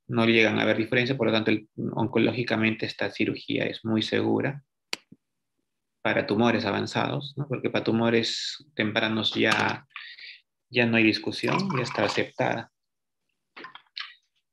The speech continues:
Y complicaciones, no hay tampoco diferencia entre hacer la cirugía abierta o laparoscópica,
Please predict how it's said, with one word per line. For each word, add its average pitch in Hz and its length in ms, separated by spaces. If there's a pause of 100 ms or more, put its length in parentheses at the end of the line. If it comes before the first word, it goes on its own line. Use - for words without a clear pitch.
(640)
Y 143 100
complicaciones, 151 1120 (380)
no 139 160
hay 135 100
tampoco 113 360
diferencia 117 580
entre 101 240
hacer 107 200
la 107 100
cirugía 101 420
abierta 101 420
o 110 40
laparoscópica, 117 1000